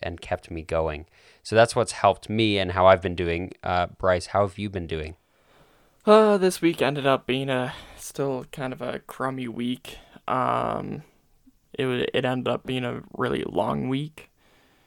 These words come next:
Speaker 2: um, especially Friday. I, um, I, uh, I got a text Friday morning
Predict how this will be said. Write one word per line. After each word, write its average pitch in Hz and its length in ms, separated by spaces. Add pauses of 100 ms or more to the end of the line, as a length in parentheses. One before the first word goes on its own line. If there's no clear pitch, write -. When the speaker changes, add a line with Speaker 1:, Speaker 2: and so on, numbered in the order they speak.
(600)
Speaker 2:
um, 50 420 (380)
especially - 400
Friday. 127 600 (220)
I, 127 760 (1160)
um, 170 640 (3250)
I, 143 360
uh, - 260 (300)
I 151 80
got 147 180
a - 140 (120)
text - 420
Friday 135 360
morning 127 680